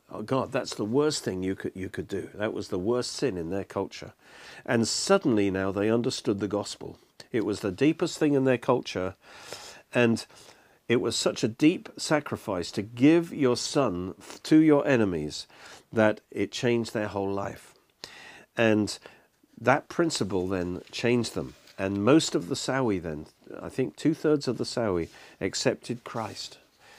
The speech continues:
You see, he, Don would say, "You receive the peace child into your homes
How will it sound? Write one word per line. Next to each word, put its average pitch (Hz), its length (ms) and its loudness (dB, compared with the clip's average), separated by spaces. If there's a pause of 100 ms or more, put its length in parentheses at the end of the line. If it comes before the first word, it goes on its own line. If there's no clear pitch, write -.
(160)
You 110 100 -2
see, 107 320 -2 (260)
he, 113 300 0 (400)
Don 120 280 4
would 104 140 4
say, 95 380 -4 (220)
"You 160 240 8
receive 160 520 2
the 156 100 0
peace 156 300 -4
child - 460 -8 (160)
into 127 300 0
your 117 260 2
homes 104 480 -2